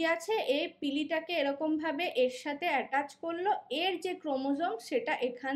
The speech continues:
দিয়ে এর মধ্যে চলে গেল। তো এই জিনিসটা হচ্ছে পিলির কাজ, তাই একে অনেক সময় সেক্স পিলিও বলে। ব্যাকটেরিয়ার কনজুগেশনে সাহায্য করে, ঠিক আছে? এবার ফিমব্রি,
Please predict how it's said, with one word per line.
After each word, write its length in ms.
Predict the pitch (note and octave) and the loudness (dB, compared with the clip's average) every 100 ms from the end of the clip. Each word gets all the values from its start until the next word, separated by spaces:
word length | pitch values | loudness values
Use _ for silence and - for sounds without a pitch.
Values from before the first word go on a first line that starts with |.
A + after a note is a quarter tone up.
| C#4+ | 2
দিয়ে 180 | D#4+ G#4 - A#3+ | 2 -2 0 -2
এর 100 | A#3+ | 0
মধ্যে 400 | B3 A#3+ - F#4+ - - _ _ _ | -2 -4 -2 -2 -2 -10 _ _ _
চলে 240 | C#4+ G#3+ G3+ | 2 2 2
গেল। 140 | D#3+ A#2 - _ _ _ | -4 -6 -12 _ _ _
তো 60 | D4+ - - | -4 -4 -2
এই 240 | D4+ F4 F#4 | 0 2 2
জিনিসটা 400 | F4 F4 F#4+ - F#4 | 2 0 -2 -2 0
হচ্ছে 320 | F4+ F4+ G#4 G#4 | 0 -2 -4 -2
পিলির 340 | D#4 C#4+ E4 D#4 - | 0 2 2 0 0
কাজ, 180 | A3 F3+ - | 0 -2 -2
তাই 140 | C4+ C#4 | 0 2
একে 200 | B3+ D#4+ | -2 0
অনেক 260 | C#4+ C4 C#4+ | 0 0 -4
সময় 340 | D#4+ D#4 F4+ - | -2 0 0 0
সেক্স 240 | G#4+ G4+ - - | -2 -2 -4 -6
পিলিও 340 | E4 C#4 B3+ A3+ | -2 2 2 2
বলে। 300 | F3+ B2+ - - _ _ | -2 -6 -10 -14 _ _
ব্যাকটেরিয়ার 800 | A3+ A#3+ - - D#4+ E4 F4+ C5 D5 - _ _ _ _ _ _ _ _ _ _ _ _ _ _ _ _ _ _ _ _ _ _ _ E4 | 0 0 -2 -6 -2 2 2 2 -2 -10 _ _ _ _ _ _ _ _ _ _ _ _ _ _ _ _ _ _ _ _ _ _ _ 0
কনজুগেশনে 840 | D#4 D4+ C#4+ C4+ C4 C4 C4+ E4 | 4 4 2 4 4 4 0 0
সাহায্য 480 | B4+ E4+ C4+ A#3 A3+ G3+ | 0 -2 0 -2 -2 -8
করে, 260 | - - - _ _ _ | -8 -14 -18 _ _ _
ঠিক 120 | F4 E4+ | -4 -2
আছে? 220 | F4+ G4+ - B3 | 0 -2 -2 0
এবার 160 | C4+ C#4+ - | -2 -2 -2
ফিমব্রি, 500 | F#4+ G#4 F4+ A3+ | -2 2 2 0